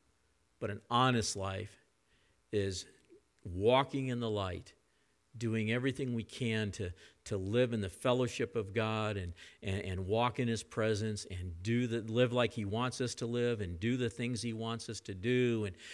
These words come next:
and just enjoying His fellowship and, and, <clears throat> and, and, and, you know, that's, that's, um, um, that's genuine faith. And when we fall, when we stumble, when we trip,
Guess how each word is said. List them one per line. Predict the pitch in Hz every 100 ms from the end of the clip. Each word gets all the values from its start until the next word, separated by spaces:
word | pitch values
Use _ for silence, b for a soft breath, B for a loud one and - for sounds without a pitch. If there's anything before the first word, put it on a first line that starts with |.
| B B
and | 104 101
just | 104 -
enjoying | 98 87 113 120 117
His | 113 -
fellowship | 123 123 120 117 127 117 117
and, | 101 90 B B B
and, | 110 101 101 -
<clears throat> | _
and, | - 165 127 113
and, | 113 123 120 -
and, | 113 113 -
you | 127
know, | 113
that's, | 107 131 - -
that's, | - 113 123 139 - -
um, | 120 107 101 95 95 - -
um, | 104 98 92 98 131 _ _ _ _ _ _ _ _ _ _ _ _ _ _ _ - _ 104
that's | 143 143
genuine | 113 110 117 110 104 101
faith. | - 95 87
And | 117
when | 107 107
we | 101
fall, | - - 127 135 139 139 B B B B -
when | 107 104
we | 95
stumble, | - - - 131 135 123 120 120 120
when | 98 101
we | 92
trip, | 87 - - 143 131 123 -